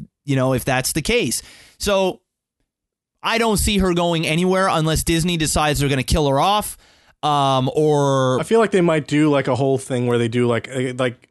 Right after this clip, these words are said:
Speaker 2: from the sounds of it, it's like they kinda wanna keep trilogies as trilogies, so they might have the characters come back for cameos and stuff later. But I feel like Disney's just gonna be like, "Here's, here's a, here's a,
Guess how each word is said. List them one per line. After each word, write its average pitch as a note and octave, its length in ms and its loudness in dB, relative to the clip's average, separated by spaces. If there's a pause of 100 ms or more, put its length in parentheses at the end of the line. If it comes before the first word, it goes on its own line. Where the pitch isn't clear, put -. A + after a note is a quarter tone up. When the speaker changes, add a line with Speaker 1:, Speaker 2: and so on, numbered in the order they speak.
(360)
Speaker 2:
from F3+ 120 -4
the F#3+ 80 0
sounds D#3 340 -2
of C3 60 -2
it, C3 100 0
it's C3 240 -12
like B2 120 -4
they C3 80 -6
kinda C#3+ 360 -2
wanna C#3 240 0
keep C3 320 -6 (280)
trilogies B2 480 0
as G#2 100 -4
trilogies, A#2+ 520 -2
so - 100 -6
they A2+ 120 -2
might C3 260 -2
have B2 220 -2
the A2 60 -6
characters A#2 420 -4
come A2+ 200 -8
back A2 220 -4
for - 80 -18
cameos A#2 460 -4
and C3+ 100 -6
stuff C#3+ 240 -8
later. D3 340 0 (320)
But B2 80 -6
I A#2+ 80 0
feel C#3 200 -2
like B2+ 100 0
Disney's B2 280 0
just G#2+ 100 -6
gonna A#2+ 100 -4
be A#2 80 0
like, A2 260 -4
"Here's, A#2 580 -4 (180)
here's B2 260 -2
a, A#2 80 0
here's C#3 340 -2
a, B2+ 140 0